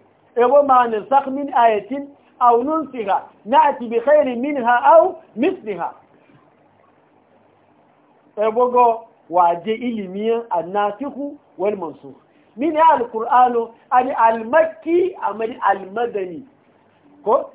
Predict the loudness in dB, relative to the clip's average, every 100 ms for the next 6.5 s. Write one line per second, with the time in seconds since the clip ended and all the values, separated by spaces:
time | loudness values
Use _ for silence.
0 | _ _ 2 2 2 2 2 -2 -8 -8
1 | -8 -4 0 0 -2 -4 -4 -6 -10 -4
2 | -2 -2 -4 -10 -14 _ _ -12 -2 0
3 | 0 -2 -8 -14 _ _ 2 2 0 0
4 | 0 2 0 0 0 2 2 0 -4 -4
5 | -8 -8 -6 -4 -2 -4 -6 _ -10 -8
6 | -2 0 0 0 -8